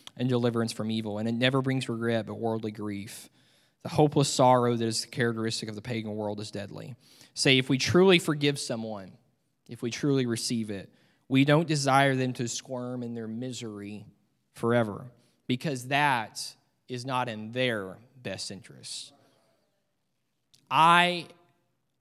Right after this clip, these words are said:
always, yes, you gotta, you gotta self-preserve. You gotta take care of your family.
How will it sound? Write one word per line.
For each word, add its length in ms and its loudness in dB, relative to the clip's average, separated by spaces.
always, 840 2
yes, 480 4
you 60 -8
gotta, 360 -2
you 120 -8
gotta 260 2
self-preserve. 920 -4
You 100 -16
gotta 160 2
take 240 -2
care 140 -8
of 60 -6
your 120 -6
family. 540 -12